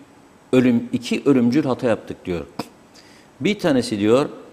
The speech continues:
"Altmış üç yılında bizzat," diyor, "bu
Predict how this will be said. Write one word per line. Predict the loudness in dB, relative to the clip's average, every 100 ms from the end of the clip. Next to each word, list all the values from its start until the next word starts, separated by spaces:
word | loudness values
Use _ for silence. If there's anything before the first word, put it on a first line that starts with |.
| -20 -20 -16 0
"Altmış | 2 2 0 -2 2
üç | 0 2
yılında | 4 4 4 2
bizzat," | 2 0 4 2 4
diyor, | 4 4 4 4
"bu | 4 2